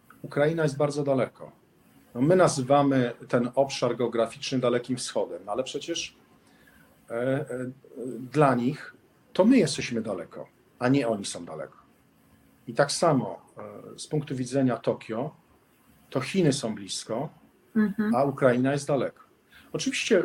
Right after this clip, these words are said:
Speaker 1: ma to, ma to, e, i tak duże znaczenie z uwagi na, e, kwestie gospodarcze chociażby oraz, e, ewentualne zagrożenie chociażby takim scenariuszem,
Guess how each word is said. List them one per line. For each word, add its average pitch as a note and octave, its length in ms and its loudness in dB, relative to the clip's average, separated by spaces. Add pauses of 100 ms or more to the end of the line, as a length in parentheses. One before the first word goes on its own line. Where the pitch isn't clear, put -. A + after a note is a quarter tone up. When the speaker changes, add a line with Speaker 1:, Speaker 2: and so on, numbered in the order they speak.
(140)
Speaker 1:
ma F3 280 -2
to, D#3 380 2 (140)
ma D#3+ 140 -2
to, C3+ 440 -2 (760)
e, - 20 -10
i C#3+ 100 -8
tak A3 200 -2
duże C3 240 0
znaczenie A#2 520 -6
z A#2 100 -12
uwagi A2 580 -8
na, G#2 160 -14
e, G#2+ 720 -20 (460)
kwestie A2+ 480 -6
gospodarcze D#3 640 -4
chociażby G#2 680 -12 (640)
oraz, A#2 600 -4 (480)
e, A#2+ 60 -2
ewentualne B2+ 540 0
zagrożenie A#2+ 960 -2 (960)
chociażby B2 380 0
takim C3+ 300 0
scenariuszem, A#2+ 920 -4